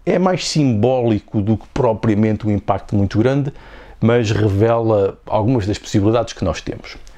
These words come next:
Eh, a partir de agora, o canal aqui Jogos no Tabuleiro vai ser apoiado diretamente pelo Jogamos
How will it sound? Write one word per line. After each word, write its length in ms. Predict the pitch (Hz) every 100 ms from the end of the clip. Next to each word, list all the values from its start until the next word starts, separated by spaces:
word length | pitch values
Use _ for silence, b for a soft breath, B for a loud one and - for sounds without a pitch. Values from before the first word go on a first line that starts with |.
| B B B B
Eh, 220 | 110 90
a 40 | 85
partir 300 | 196 180 190
de 60 |
agora, 360 | 135 110 147 175 - -
o 480 | 123 117 107 98 95
canal 260 | - 107 101
aqui 160 | 98
Jogos 280 | 101 104 92
no 100 | 104
Tabuleiro 600 | 92 98 104 110 127 139 -
vai 260 | 110 107 104
ser 340 | - 113 110
apoiado 540 | 104 110 104 113 107 101
diretamente 540 | 107 104 110 107 113
pelo 300 | - 113 104
Jogamos 580 | 98 95 117 120 113